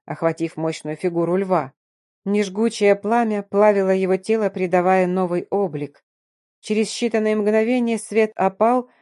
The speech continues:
огонь расступился, выпуская князя в его любимом образе.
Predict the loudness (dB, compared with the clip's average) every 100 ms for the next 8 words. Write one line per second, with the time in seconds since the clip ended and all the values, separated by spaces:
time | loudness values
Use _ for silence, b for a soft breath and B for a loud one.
0 | b 0 4 4 2 0 -2 -2 0 0
1 | 0 -2 -2 -8 -8 -8 -4 -4 2 2
2 | 2 0 -2 0 0 2 2 2 0 0
3 | -2 -4 -4 -4 -4 -8 -10 -16